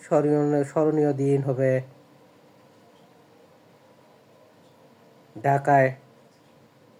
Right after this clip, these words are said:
কয়েক লাখ বাংলাদেশ জাতীয়তাবাদী দলের বিএনপি নেতাকর্মী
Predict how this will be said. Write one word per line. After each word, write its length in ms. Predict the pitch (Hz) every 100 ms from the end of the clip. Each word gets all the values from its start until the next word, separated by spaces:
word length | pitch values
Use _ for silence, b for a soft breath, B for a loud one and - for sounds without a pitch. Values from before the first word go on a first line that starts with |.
| _ _ _ _ _ _ _ _ -
কয়েক 280 | 131 143 143 135
লাখ 220 | 139 139 139 - - -
বাংলাদেশ 440 | 127 131 139 139 135 139
জাতীয়তাবাদী 560 | 139 139 143 139 139
দলের 300 | 139 139 143 131
বিএনপি 320 | 143 139 131 139
নেতাকর্মী 580 | 139 143 139 135 143